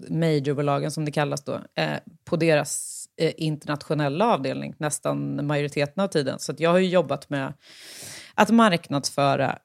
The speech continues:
utländska artister i våran marknad kan man väl, eh, sammanfatta det lite grann. Och det är först nu då de senaste tre åren som jag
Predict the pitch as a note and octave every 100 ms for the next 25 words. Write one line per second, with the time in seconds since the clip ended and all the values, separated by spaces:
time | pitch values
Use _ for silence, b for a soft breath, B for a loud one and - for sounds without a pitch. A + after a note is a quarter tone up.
0 | - E3+ D3 C#3+ B2 - C#3 - C#3+ -
1 | C#3 C#3 C#3+ C3 C#3 C#3 - E3 D#3 E3
2 | D3+ C#3+ C#3 - - - - _ _ -
3 | - D3+ C#3+ - D3 - D3+ - C#3+ C#3+
4 | - C#3+ - _ _ F3+ - F#3+ G3 F#3
5 | E3+ - F3 F#3 G#3+ G3 D3+ D3 D3 D#3+
6 | D3+ D3 - C#3+ F#3+ F3 E3+ E3 D3+ D#3+
7 | F3 E3 D3+